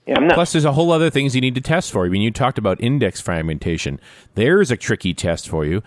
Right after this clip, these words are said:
Speaker 2: How is this going to
Speaker 1: Absolutely.
Speaker 2: behave after we write a hundred thousand rows?
Speaker 1: Absolutely. And, you know, one of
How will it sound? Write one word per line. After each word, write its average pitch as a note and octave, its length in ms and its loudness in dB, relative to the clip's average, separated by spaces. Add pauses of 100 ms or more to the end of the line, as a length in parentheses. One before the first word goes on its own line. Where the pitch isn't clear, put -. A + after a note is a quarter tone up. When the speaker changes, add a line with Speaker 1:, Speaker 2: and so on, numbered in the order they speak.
(160)
Speaker 2:
How C#3+ 240 2
is - 80 0
this C3+ 160 -2
going C3 220 0
to A2+ 60 -2
Speaker 1:
Absolutely. G#2 120 -2
Speaker 2:
behave A2 380 0
after G#2 260 0
we G#2 140 2
write G#2 300 2
a F#2+ 60 -2
hundred G2 240 -2
thousand F2+ 380 -2
rows? E2+ 720 -2
Speaker 1:
Absolutely. C3+ 720 -2 (300)
And, G3+ 260 2
you G3+ 140 -4
know, G3 100 4
one G3 160 2
of F#3+ 60 4